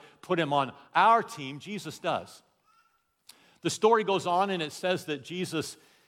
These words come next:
casts these hundreds, perhaps, of demons out of this guy's life, sets him free.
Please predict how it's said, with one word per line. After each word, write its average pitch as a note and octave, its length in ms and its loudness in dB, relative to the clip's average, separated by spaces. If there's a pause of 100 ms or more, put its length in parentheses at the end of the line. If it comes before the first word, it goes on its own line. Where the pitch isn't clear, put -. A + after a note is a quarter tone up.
(120)
casts F#3 560 -2
these D#3 400 -6 (280)
hundreds, F#3 680 -2
perhaps, B2 560 -4
of G#2 160 -10
demons C#3 440 -6
out B2 160 -2
of G#2 100 -6
this A#2+ 160 -12
guy's G#2+ 280 -10
life, F#2 380 -10 (540)
sets - 340 -2
him C#3 80 -10
free. G2 320 -14